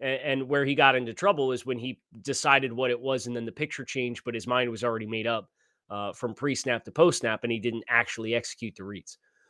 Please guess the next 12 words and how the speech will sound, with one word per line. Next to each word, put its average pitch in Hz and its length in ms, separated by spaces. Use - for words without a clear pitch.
So 131 420
I 143 120
do 160 140
think 175 200
that's 170 180
something 156 360
that, - 300
you 151 100
know, 135 180
as 151 460
this 160 420
regime 147 640